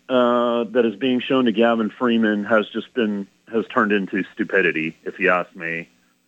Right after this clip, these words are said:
Um, not only is he not fielding punts like he should, he's been pigeonholed by the offensive coordinator that anytime he's in a game, he's running a fly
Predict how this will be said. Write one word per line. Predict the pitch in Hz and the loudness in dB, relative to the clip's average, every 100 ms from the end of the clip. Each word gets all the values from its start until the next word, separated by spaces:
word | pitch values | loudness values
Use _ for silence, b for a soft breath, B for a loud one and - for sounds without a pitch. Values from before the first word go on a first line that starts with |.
| _ - | _ -6
Um, | 117 120 113 107 104 - | 2 2 2 -2 -6 -6
not | 131 139 | -2 0
only | 139 143 139 | 0 0 2
is | 127 117 | 0 -2
he | 123 | -2
not | 113 113 107 - | 0 0 0 -2
fielding | 117 107 101 | -2 0 -2
punts | - 98 92 | -2 -4 -2
like | 104 92 | -2 -2
he | 92 | -4
should, | - 92 85 85 - b b b _ | -4 -2 0 -2 -6 b b b _
he's | 131 104 | -4 4
been | 131 120 | 4 6
pigeonholed | 151 143 143 123 123 117 | 4 4 2 4 4 4
by | 113 117 | 0 -2
the | 113 | 0
offensive | 107 104 117 - 104 | 0 -2 -6 -8 -10
coordinator | - 110 101 95 90 90 90 | 0 2 2 0 0 0 -2
that | 92 95 90 - _ - | 0 0 0 -4 _ -4
anytime | 139 147 139 135 | -2 0 0 2
he's | 127 117 | 0 2
in | 123 | 2
a | 95 | 2
game, | 104 104 98 | 2 2 0
he's | 104 92 | -4 0
running | 101 95 | 0 0
a | 90 | -4
fly | - 85 | -2 -2